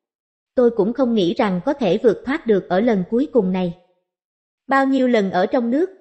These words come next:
những miền duyên hải của Việt Nam gần như tôi đi qua hầu hết. Thời điểm gần cuối năm một nghìn chín trăm tám mươi bảy, những trại tị nạn ở các vùng Đông Nam Á chuẩn bị rục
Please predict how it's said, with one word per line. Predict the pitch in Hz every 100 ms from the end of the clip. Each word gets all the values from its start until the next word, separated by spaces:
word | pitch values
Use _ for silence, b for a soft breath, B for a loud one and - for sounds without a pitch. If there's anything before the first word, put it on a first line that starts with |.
| _ -
những | 220 240
miền | 294 202
duyên | 226 254
hải | 233 165
của | 226 208
Việt | 233 208
Nam | 226 226 220
gần | 214 196
như | 214 240
tôi | 240 233
đi | 233 226
qua | 240 220
hầu | 208 185
hết. | 180 277 - _ _ _ _ _ _ _ _ -
Thời | 220
điểm | 196 185 262
gần | 233 185
cuối | 233 285
năm | 311 240
một | 220 208
nghìn | 202 185 196
chín | 233 330
trăm | 247 220
tám | 220 233
mươi | 311 233
bảy, | 180 151 262 - _ _ _ _ _ _ _ -
những | 214 247
trại | 269 180
tị | - 185
nạn | 190 175 180
ở | 185 190
các | 320 -
vùng | 233 185
Đông | 220 220
Nam | 220 214
Á | 226 302
chuẩn | - 185
bị | 240 175 175
rục | 196